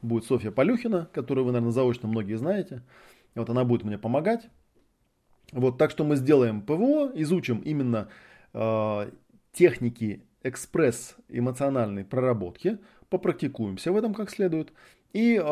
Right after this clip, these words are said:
в третий день заполируем это шуньятой, которую тоже я делаю в своей версии. Я когда-то ее, э, вставлял даже в академию. Вот в двенадцатом году, например, она была, но в этот раз я это не проводил. Вот это такой довольно интересный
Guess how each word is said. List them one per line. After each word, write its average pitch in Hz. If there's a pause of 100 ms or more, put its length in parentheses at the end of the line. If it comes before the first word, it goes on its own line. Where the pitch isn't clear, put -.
(120)
в 143
третий 175
день 214
заполируем 139
это 131
шуньятой, 185
которую 135
тоже 127
я 107
делаю 107
в -
своей 120
версии. 165 (580)
Я 131
когда-то 135
ее, 110
э, 101
вставлял 120
даже 110
в 117
академию. 208 (160)
Вот 117
в 110
двенадцатом 120
году, 110
например, 107
она 104
была, 180
но 131
в 139
этот 123
раз 113
я 107
это 104
не 113
проводил. 214 (580)
Вот 123
это 240
такой 156
довольно 127
интересный 120